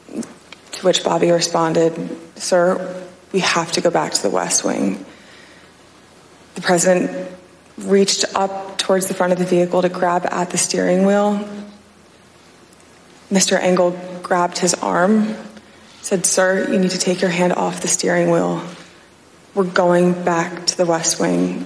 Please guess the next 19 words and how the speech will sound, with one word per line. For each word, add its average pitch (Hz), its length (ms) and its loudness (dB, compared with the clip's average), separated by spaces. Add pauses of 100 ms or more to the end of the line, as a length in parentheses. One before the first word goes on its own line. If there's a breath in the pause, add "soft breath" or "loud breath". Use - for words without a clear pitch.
(120)
We're 170 120 2
not 165 340 2
going 165 220 0
to - 100 -2
the 170 60 -6
Capitol." - 600 -2 (1800 loud breath)
Mister 190 260 2
Trump 175 300 0
then 175 240 4
used 175 300 2
his 180 180 -2
free 180 240 0
hand 170 500 2
to - 100 0
lunge 170 380 2
towards 170 320 0
Bobby 165 340 0
Engel. 160 480 0 (280)
And 170 240 2